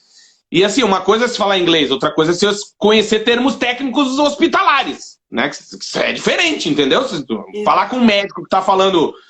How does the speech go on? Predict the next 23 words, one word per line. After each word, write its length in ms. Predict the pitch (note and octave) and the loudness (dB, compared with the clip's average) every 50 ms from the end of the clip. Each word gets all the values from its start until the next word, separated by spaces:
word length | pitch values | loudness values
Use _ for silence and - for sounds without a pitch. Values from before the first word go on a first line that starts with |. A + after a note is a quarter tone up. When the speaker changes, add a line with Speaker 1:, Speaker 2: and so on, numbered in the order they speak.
| _ _ | _ _
Speaker 1:
um 400 | - C3+ D#3+ E3+ F3+ F#3 F#3 F#3 - | -2 0 2 4 6 6 4 4 4
troço 300 | F#3 F#3+ F#3+ F#3+ F#3+ G3 | 4 4 2 2 0 -2
específico 600 | - - G3 F#3+ F#3+ F#3+ G#3+ G#3 - - F#3 E3+ | 0 2 2 2 2 2 0 0 2 2 2 2
de 60 | F3 | 2
uma 140 | F3+ F3 F3 | 2 2 2
coisa, 240 | - G3 G#3 G3 - - - _ _ _ _ - | 2 2 2 0 -2 -10 -20 _ _ _ _ 0
e 100 | C#3+ E3 | 2 2
aí 340 | E3 D#3+ E3 F#3+ A3 A#3+ A#3+ | 2 2 2 2 4 4 4
até 500 | B3 F#3 G3+ G3+ F#3+ F#3 G3+ G#3+ A3+ A3+ | 4 4 2 0 0 0 0 0 2 4
eu 160 | G#3+ A3 A3 | 4 4 4
e 80 | G#3+ G#3+ | 4 4
a 40 | G3+ | 2
Amanda, 320 | F#3+ F#3+ G3+ G3+ G3 F3+ | 2 2 2 2 2 2
foi 140 | - F#3+ F#3+ | 2 0 0
engraçado 380 | F#3 F#3 F3 E3+ - G3 G3 G3 | 2 2 0 0 0 -2 -2 0
que 100 | - F#3 | 0 0
a 40 | |
gente 140 | F3+ F#3 - | 0 0 0
foi 100 | - F#3 | 0 2
alugar 240 | F3 F3 F3 E3 D#3+ | 2 4 2 2 0
a 40 | D#3+ | 0
nossa 220 | E3 D#3+ - D#3 | -2 -2 -2 -2
casa, 380 | - - G3+ B3+ A#3+ - - | -2 0 0 0 0 -2 -6